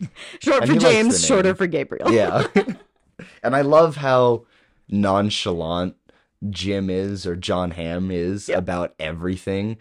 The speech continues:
Speaker 2: And the way that he's alphabetizing books by the first word.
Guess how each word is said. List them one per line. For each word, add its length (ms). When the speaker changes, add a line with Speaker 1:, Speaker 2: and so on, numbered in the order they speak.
Speaker 2:
And 140
the 60
way 160
that 180
he's 340
alphabetizing 1000
books 380
by 180
the 140
first 440
word. 500